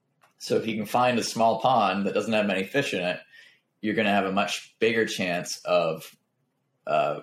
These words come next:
really growing. The flip side of that is, how do you find a niche that is also mainstream enough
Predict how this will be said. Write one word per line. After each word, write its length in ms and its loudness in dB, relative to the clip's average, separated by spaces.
really 320 -2
growing. 340 -2
The 60 -4
flip 260 2
side 280 2
of 120 -8
that 340 0
is, 540 -2
how 160 0
do 80 2
you 80 2
find 360 2
a 100 0
niche 800 -2
that 120 2
is 120 0
also 280 2
mainstream 760 0
enough 560 -6